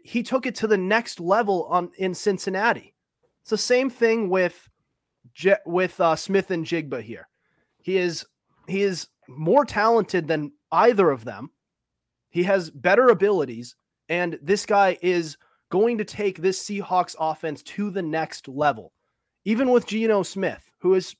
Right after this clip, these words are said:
pro-, who proved he was a pretty good quarterback under Pete Carroll.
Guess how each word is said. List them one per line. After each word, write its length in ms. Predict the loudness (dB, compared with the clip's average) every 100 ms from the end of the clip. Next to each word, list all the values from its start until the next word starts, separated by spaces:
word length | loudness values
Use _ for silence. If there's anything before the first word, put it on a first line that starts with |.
| _
pro-, 240 | -4 -4 -4
who 140 | -8
proved 360 | -2 2 2 0
he 100 | -4
was 140 | -4
a 40 |
pretty 260 | -4 -4 2
good 200 | 2 2
quarterback 640 | 2 0 2 2 0 0 -4
under 300 | -2 -4 -6
Pete 320 | -10 -12 -8
Carroll. 400 | -6 -6 -8